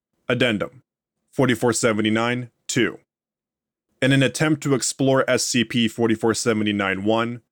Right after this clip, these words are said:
Exploration Specialist D one one four two four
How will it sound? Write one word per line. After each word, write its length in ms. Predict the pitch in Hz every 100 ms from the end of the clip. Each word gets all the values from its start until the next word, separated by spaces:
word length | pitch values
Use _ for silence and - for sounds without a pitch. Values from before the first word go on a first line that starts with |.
| _ _ _
Exploration 760 | 135 135 - 147 127 127 135 110
Specialist 800 | - 135 135 147 143 139 - 117
D 180 | 120 113
one 320 | 104 107 107
one 180 | 107 104
four 280 | - 110
two 240 | 107 - 101
four 500 | - 127 127 131